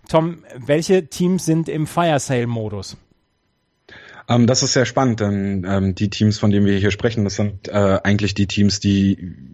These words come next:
Speaker 2: wo wir, wo wir vielleicht sagen, okay, müssen sie denn wirklich noch was machen? Ähm, Montreal, äh, die Montreal Canadiens sind, äh, in den letzten Tagen immer häufiger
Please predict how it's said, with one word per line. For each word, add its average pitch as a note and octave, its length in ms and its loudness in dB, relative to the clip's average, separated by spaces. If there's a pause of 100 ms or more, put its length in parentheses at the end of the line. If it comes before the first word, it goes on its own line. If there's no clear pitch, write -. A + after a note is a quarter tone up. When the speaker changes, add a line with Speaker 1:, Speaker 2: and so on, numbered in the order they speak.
(400)
Speaker 2:
wo G2 280 0
wir, G2+ 260 4
wo F#2+ 120 0
wir F#2 80 0
vielleicht G2+ 340 0
sagen, G2 260 2
okay, G2 320 0
müssen G2+ 460 0
sie F#2 100 2
denn F#2+ 160 2
wirklich G#2 240 -2
noch F2+ 120 0
was F#2 160 -2
machen? F2 260 0
Ähm, F#2 400 2 (440)
Montreal, G#2+ 680 4
äh, G#2 160 -2
die G2 120 -2
Montreal G#2 340 2
Canadiens G#2 560 2
sind, F#2+ 280 0
äh, F2+ 360 2
in F#2 120 0
den F#2 100 2
letzten F#2+ 280 0
Tagen F#2+ 240 2
immer G2 160 2
häufiger F#2+ 500 2